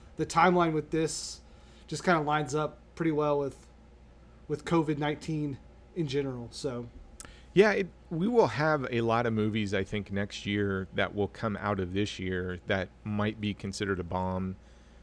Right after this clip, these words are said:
Speaker 2: from a financial aspect, because a lot of films that did hit the theaters, they were pushed back, or when theaters started opening up, they, they had a small theatrical run and they didn't make a lot of money.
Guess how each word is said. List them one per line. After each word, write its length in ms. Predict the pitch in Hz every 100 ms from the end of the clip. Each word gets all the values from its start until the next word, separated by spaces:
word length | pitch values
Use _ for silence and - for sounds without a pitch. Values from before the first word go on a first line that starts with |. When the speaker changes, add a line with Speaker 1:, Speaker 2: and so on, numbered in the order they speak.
| - -
Speaker 2:
from 140 | 120
a 60 | 104
financial 420 | 110 110 - 95
aspect, 540 | 90 - - 87 - -
because 280 | 107 110 101
a 40 |
lot 240 | 101 110 131
of 80 |
films 380 | - 120 117 107
that 200 | 95 98
did 160 | 110 101
hit 160 | 110
the 80 | -
theaters, 580 | 95 117 110 98 95 90
they 400 | 110 98 95 92 - - - -
were 140 | 101
pushed 320 | - 127 -
back, 460 | - 110 107 - - - - -
or 100 | 104
when 140 | 101 95
theaters 320 | 110 107 104
started 280 | 104 98 98
opening 300 | 98 98 95
up, 400 | 135 104 - - - - - - - - -
they, 340 | 104 117 110 - 107
they 140 | 110
had 240 | 90 113 104
a 80 |
small 460 | 92 - 120 131 123
theatrical 520 | - 98 92 - 95
run 520 | 92 92 92 92 98 98 - - - - - - -
and 360 | 110 107 104 101
they 80 | 117
didn't 160 | 120
make 140 | 110 107
a 40 |
lot 160 | 98 92
of 60 |
money. 240 | 101 87